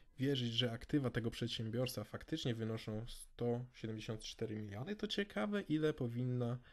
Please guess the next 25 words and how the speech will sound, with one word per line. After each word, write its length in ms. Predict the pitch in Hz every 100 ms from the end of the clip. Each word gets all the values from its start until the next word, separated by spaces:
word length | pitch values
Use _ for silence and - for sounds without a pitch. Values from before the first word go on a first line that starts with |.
| - -
kosztować 540 | 127 120 120 110 110
jedna 260 | 110 104 104
akcja. 400 | 123 - - - - - - - - - - -
No 60 |
więc, 300 | 139 156 - -
tak 160 | - 147
jak 120 | 151
żeśmy 220 | 135 131
rozważali 500 | 131 120 120 120 117
w 40 | 113
przypadku 420 | - - 113 -
naszej 220 | 110 117
teoretycznej 600 | 117 113 110 117 120 104
spółki, 540 | 104 - 123 123 175 180 - - - -
tutaj 280 | - 156 147
musimy 340 | 127 - 127
podzielić 720 | 120 120 120 120 117 113 - - - - - - - - 120
nasz 120 | -
kapitał 420 | 117 - 120 98
własny 320 | 107 139 139
przez 260 | 127 117 113
liczbę 360 | 113 113 113
akcji. 400 | - 92 - - 110 - - - - - - - -
Tak 220 | - 113
więc 460 | 110 110 107 - -